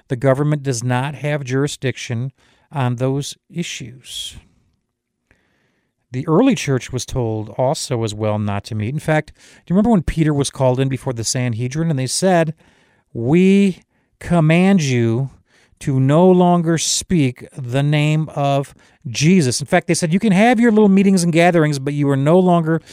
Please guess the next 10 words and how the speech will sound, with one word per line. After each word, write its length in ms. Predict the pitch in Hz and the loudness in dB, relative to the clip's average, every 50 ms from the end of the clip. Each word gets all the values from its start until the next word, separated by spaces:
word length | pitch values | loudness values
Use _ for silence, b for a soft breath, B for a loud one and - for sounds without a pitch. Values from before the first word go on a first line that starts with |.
| B B B B - | B B B B -8
to 160 | - 160 143 | -6 -6 -4
spread 960 | - - - - - - - 185 196 214 208 160 131 123 123 127 143 - - b b b b b b b b | -2 -2 -2 -2 -2 0 2 4 6 6 6 6 4 2 0 -2 -6 -12 -12 b b b b b b b b
this 400 | 135 123 120 123 139 156 - - | -14 -12 -8 -2 -2 -2 -2 -2
doctrine 600 | 135 131 123 147 156 175 185 - - - 156 151 | -6 0 0 2 2 2 2 -2 -2 -2 -2 0
that 160 | 135 127 127 135 | 0 -2 -4 -4
you're 120 | 127 123 | -6 -6
teaching." 540 | - - 120 110 - - 117 110 120 139 - _ _ _ _ _ _ _ _ _ _ _ _ _ b b b b b b | -6 -6 -8 -8 -6 -4 -4 -2 -2 -4 -6 _ _ _ _ _ _ _ _ _ _ _ _ _ b b b b b b
And 200 | - 139 131 120 | -4 -4 -4 -2
Peter 320 | - - 143 147 151 165 170 | -2 -2 0 0 0 0 0
said, 560 | - - - 135 123 117 117 110 117 117 | -2 -2 -2 -2 0 0 -2 -4 -6 -12